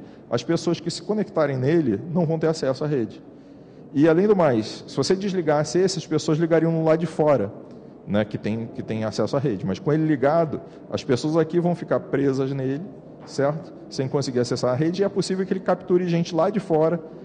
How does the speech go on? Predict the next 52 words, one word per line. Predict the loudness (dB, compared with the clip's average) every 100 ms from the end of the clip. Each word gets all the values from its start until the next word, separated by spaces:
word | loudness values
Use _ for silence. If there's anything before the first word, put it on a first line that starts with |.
| -6
que | -2
poderia | 2 4 4 4
tá | 4
usando | 4 4
a | 4
rede | 4 2 -2
também, | 0 0 -4 -12 -20 -20 -12
e | -8
tá | -2 -2
preso | 0 -2 -2
nesse | -4 -6 -6
negócio. | -6 -6 -6
Então, | -2 -2 -2 -16 -10 -2
a |
gente | 0 0 2
fez | 2
um | 2
sistema | -2 -2 -2 0
que |
a | 0
gente | 0 -6
só | -4 0 2
liga | 2 0 0 0
a | 2
S | 2 0 -2
S | 0
I | -2
D, | -2
a | 0 2
S | 2 0
S | 0 0
I | 0
D, | 0 -2 -2 -10 -20 -14 -6
né, | -4 -6 -12 -20 -20 -16
fisli | -8 -6 -6 -4 -4
ou | -4 -6
S | -6
I | -8
F | -8
I, | -6 -6
o | -6
que | -8
seja, | -4 -4 -4 -6 -14 -8
depois | 0 0 2 2 2 0 -8 -18 -20 -12
que, | -4 -4 -4 -8 -18 -20 -20 -2
é, | 4 6 6 4 4 4 2
você | -2 -2
testou | 0 -2 -2 -2 -2
que | -2
você | -4 -4
tem | -4 -6
conectividade. | -4 -4 -4 -4 0 0 -2